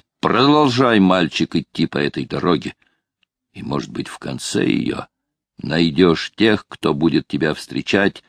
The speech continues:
царским приветствием Баэтте. Но смотри, не попадайся на моём пути. Нам вместе тесно будет.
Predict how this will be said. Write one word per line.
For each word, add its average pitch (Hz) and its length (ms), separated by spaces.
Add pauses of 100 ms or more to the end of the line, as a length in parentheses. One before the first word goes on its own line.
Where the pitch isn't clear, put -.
(280)
царским 98 800
приветствием 87 920
Баэтте. 80 1000 (560)
Но 127 560
смотри, 143 800
не 143 180
попадайся 117 840
на 113 100
моём 92 380
пути. 73 580 (760)
Нам 139 520
вместе 127 720
тесно - 560
будет. - 500